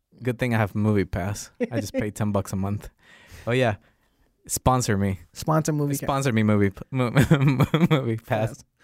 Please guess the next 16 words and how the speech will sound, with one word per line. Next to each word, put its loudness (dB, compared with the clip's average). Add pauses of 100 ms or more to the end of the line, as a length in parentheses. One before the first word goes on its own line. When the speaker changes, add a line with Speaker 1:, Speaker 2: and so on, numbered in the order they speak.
(100)
Speaker 2:
Yes. -4 (360)
But 8
okay, 8
so 8
now 12
that 12
we're 10
done 10
with 6
that, 2
let's 8
talk 4
about 4 (200)
the 6
major, 10
major 4